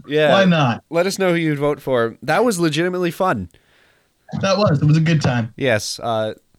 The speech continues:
Speaker 1: little bit, uh, on the shorter side today because we're both tired.
Speaker 2: Oh, is it? What time? Wh-, how long have we been going?
Speaker 1: We're, we're running on a half hour. So
Speaker 2: Oh, really? Wow.
Speaker 1: let's take a few more minutes, just hang out, and, uh, then we'll pick from the bucket, and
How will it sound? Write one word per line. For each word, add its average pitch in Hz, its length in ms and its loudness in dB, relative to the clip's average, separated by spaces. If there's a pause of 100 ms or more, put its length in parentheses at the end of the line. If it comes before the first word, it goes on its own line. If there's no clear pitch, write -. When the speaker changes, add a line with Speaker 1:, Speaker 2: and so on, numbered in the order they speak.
(140)
Speaker 1:
little 196 260 0
bit, 202 240 -2
uh, 170 240 0
on 170 120 -4
the 165 60 -6
shorter 196 320 0
side 139 360 0
today 131 340 0
because 147 460 -2
we're 190 160 -2
both 127 320 0 (180)
tired. 101 400 -4 (1000)
Speaker 2:
Oh, 151 180 4
is 143 160 2
it? - 120 -4
What 196 140 2
time? 220 320 0
Wh-, 143 100 2
how 180 120 2
long 190 160 0
have 180 100 2
we 180 80 2
been 170 160 2
going? 147 420 2
Speaker 1:
We're, 190 220 -2
we're 190 140 -2
running 160 320 0
on 120 100 2
a 104 60 0
half 107 280 0
hour. 82 360 0 (180)
So 98 400 -2 (160)
Speaker 2:
Oh, 214 220 0
really? 143 400 0
Wow. 202 220 0
Speaker 1:
let's - 180 -4
take 247 200 0
a 196 60 -2
few 196 160 0
more 170 220 2
minutes, 165 320 0
just - 260 -4
hang 160 260 0
out, 160 240 0
and, 151 380 -2
uh, 143 240 0
then 147 160 -2
we'll 147 100 -2
pick 151 160 -4
from 156 120 -10
the 143 80 -8
bucket, 165 420 -6
and 196 220 -12